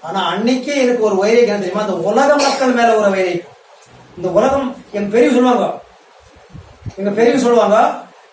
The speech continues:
"எல்லாரும் மரிச்சிருவாங்க, எல்லாரும் செத்துருவாங்க, உலகம் அழிஞ்சிரும்" அப்படின்னு சொல்லுவாங்க. அப்போ எனக்கு இந்த மனித குலத்து மேல ஒரு அன்பு இருக்கும். அந்த அன்பு என் மேல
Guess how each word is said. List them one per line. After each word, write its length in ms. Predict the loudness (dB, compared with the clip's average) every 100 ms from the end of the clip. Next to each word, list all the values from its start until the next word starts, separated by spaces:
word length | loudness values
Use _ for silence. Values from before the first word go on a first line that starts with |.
| -20 -8
"எல்லாரும் 640 | 0 2 4 2 0 -2 -8 _ -20 -16 -2
மரிச்சிருவாங்க, 680 | 0 0 0 0 2 2 4 4 2 -2 -10
எல்லாரும் 360 | -10 0 0 0
செத்துருவாங்க, 380 | -2 -2 0 2
உலகம் 320 | 2 4 2
அழிஞ்சிரும்" 480 | 2 0 0 0 -2
அப்படின்னு 240 | -4 -6
சொல்லுவாங்க. 400 | -4 -4 -4 -6 -8
அப்போ 160 | -4
எனக்கு 300 | -4 -2 -2
இந்த 140 | -2 -4 -8 -10
மனித 240 | -6 -2 0
குலத்து 280 | -2 -4 -6
மேல 140 | -4
ஒரு 160 | -2 -2
அன்பு 360 | -2 -2 0
இருக்கும். 360 | -2 -4 -10 -18 -20 -20 -20 -20 -20 -20 -20 -18
அந்த 240 | -8 -2 2
அன்பு 340 | 2 2 2
என் 140 | 2
மேல 280 | 4 2 2